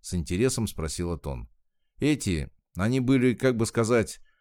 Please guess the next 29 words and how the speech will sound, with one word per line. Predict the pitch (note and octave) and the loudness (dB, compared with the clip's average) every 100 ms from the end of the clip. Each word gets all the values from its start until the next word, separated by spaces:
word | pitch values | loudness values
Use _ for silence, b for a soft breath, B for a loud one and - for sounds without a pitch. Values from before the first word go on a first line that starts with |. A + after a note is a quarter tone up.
| _ _ _ _ _ - | _ _ _ _ _ 0
не | C3 | 0
то | C#3 F3+ | 4 2
чтобы | - D3 D#3+ | 2 2 2
особенные, | D3+ E3 D#3 G2 E2 D#2 D2+ | 4 2 2 2 0 -2 -2
просто | A2+ A#2 B2 | 0 0 0
немного | B2 B2+ C#3 C#3 | 0 0 0 0
странные, | - C#3 C#3+ G2+ D2 B1 - _ | 0 0 0 0 -2 -6 -10 _
и | D#3 F3 | -2 4
вели | C#3 G#2+ G#2+ | 4 6 4
себя | F2+ F2+ F2 E2+ | 2 -2 -2 -2
порой | - A2+ D3 | 0 2 2
как | B2 G#2+ | 0 0
подростки». | A#2+ A#2+ G2+ D2+ - G2 - _ - | 2 2 0 -4 -8 -14 -14 _ -2
«Они | D3 F#3 F#3+ | 0 2 2
и | |
были | A#2+ A#2+ A2+ | 4 6 6
подростки», | A2+ G#2+ G2+ G#2 F#2+ - F#2 E2 - | 6 4 6 4 2 -2 -4 -4 -4
пожал | D2+ C#2+ G2 G#2 | -4 0 -2 0
плечами | F2+ D2 F2 E2+ | -4 -4 -4 -4
Данир. | D#2 D#2 C#2 B1 - _ _ _ | -4 -4 -4 -6 -12 _ _ _
«Причем | G2 A2 C#3 B2+ | -4 2 2 2
не | B2+ | 2
особенно | B2+ C3+ B2+ B2+ B2+ | 0 0 0 2 2
одаренные | A#2+ B2 C3+ D#3 D3+ C#3 C3 | 6 6 6 2 0 -2 -2
и | - C#3+ | -2 -2
не | C3 A#2+ | 0 4
очень-то | B2 - G#2 G2+ | 2 2 0 2
и | F2+ | 0
умные, | E2 D2+ C#2 C2+ | 0 -2 -4 -4